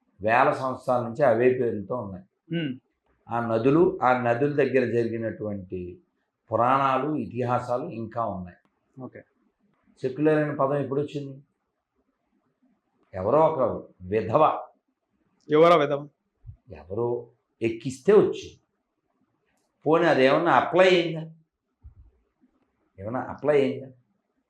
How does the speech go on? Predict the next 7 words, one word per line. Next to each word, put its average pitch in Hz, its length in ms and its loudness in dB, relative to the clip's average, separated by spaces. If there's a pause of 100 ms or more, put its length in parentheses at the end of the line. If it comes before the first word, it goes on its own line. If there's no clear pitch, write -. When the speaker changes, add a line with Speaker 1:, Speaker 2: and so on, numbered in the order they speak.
(640)
Speaker 1:
కేవలం 117 260 4
హిందువుల్ని 151 560 0
అణచడానికి, 135 960 0 (920)
హిందుత్వాన్ని 160 600 -2
నాశనం 123 460 -2
చేయడానికి 110 440 -2
తప్ప. 92 280 -14